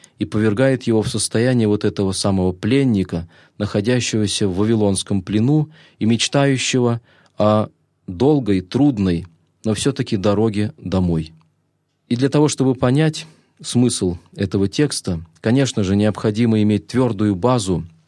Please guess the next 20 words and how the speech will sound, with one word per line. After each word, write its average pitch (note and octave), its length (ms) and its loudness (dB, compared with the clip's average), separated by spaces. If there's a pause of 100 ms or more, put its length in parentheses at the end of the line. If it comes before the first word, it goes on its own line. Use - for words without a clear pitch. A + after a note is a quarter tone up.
(400)
экзегетического G2+ 880 0
характера, F2+ 680 -4 (840)
с - 100 -14
тем, G#2+ 180 0
чтобы F#2+ 440 -2 (500)
выяснить, F#2 680 -2 (380)
когда A2 400 0
и - 140 -2
как G2+ 420 -2
возник F#2 400 0
этот E2+ 240 -6
текст, - 440 -4 (500)
и A#2+ 100 0
лишь A#2+ 200 2
затем D3+ 600 0 (320)
попытаться G#2+ 540 -2
понять, A#2 540 0 (460)
как D3+ 340 -2 (120)
этот F#2+ 320 -6
текст - 420 -4